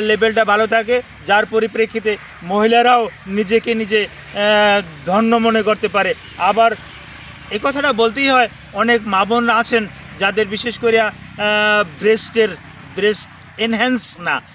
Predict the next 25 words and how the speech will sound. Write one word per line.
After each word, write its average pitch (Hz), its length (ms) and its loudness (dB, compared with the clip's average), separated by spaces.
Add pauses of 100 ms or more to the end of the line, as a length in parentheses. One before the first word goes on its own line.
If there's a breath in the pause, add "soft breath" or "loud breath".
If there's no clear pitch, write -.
(180 loud breath)
ব্রেস্ট - 480 -10
এনহ্যান্স 214 500 -4
না 240 120 -2
মানে 240 260 -4 (320 loud breath)
ব্রেস্টের 208 420 0 (160)
আকার 233 320 0
একটু 220 220 -4
ছোট 202 300 -10 (360 loud breath)
এবং 196 300 -2
ব্রেস্ট 202 360 -2 (520)
ঝুলে 202 240 2
পড়েছে, 190 520 -6 (360)
ওই 202 220 -6
বয়স 233 320 0
তার 254 220 2
হয় 233 220 0
নাই, 196 200 -2 (960)
পনেরো 240 280 0
বছর, 233 340 0
ষোলো 233 280 -2
বছর 214 300 -2
বা 214 120 0
আঠারো 214 260 0
বছর 220 280 -2
বয়স, 214 220 0